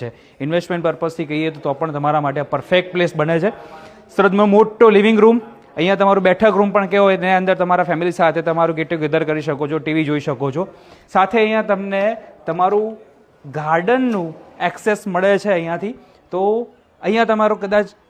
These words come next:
સાંજના સમયે, રાતના સમયે ડિનર પાર્ટી કરવી હોય અથવા કોઈ ગેટ ટુગેધર પાર્ટી કરવી હોય, આટલો મોટો લોન મળે છે, જબરજસ્ત કહેવાય ને. તો અહીંયા તમે સવારે સાંજ તમે અહીંયા આવીને ચા પાણી પીવો,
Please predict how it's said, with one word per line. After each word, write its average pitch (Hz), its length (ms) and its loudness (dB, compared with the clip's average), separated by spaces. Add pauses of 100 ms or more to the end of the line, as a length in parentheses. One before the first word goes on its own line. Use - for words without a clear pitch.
(140)
સાંજના 202 420 2
સમયે, 202 460 0
રાતના 185 320 -2
સમયે 196 240 -4
ડિનર 185 320 -2
પાર્ટી 185 300 -2
કરવી 190 200 -2 (100)
હોય 190 240 2
અથવા 185 200 -4
કોઈ 190 160 -6
ગેટ 170 140 -6
ટુગેધર 180 360 -2
પાર્ટી 170 280 -2
કરવી 185 200 -2
હોય, 139 140 -4 (260)
આટલો 226 380 2
મોટો 220 260 2
લોન 202 240 2
મળે 190 160 4 (120)
છે, 123 40 -8 (400)
જબરજસ્ત 196 420 0
કહેવાય 190 300 2
ને. 113 80 -12 (260)
તો 143 60 -8
અહીંયા 180 220 -4
તમે 180 180 -6
સવારે 165 320 -2
સાંજ 165 240 -4
તમે 160 160 -8
અહીંયા 151 240 -4
આવીને 147 260 -8 (540)
ચા 165 160 2 (100)
પાણી 156 300 -4
પીવો, 165 180 -4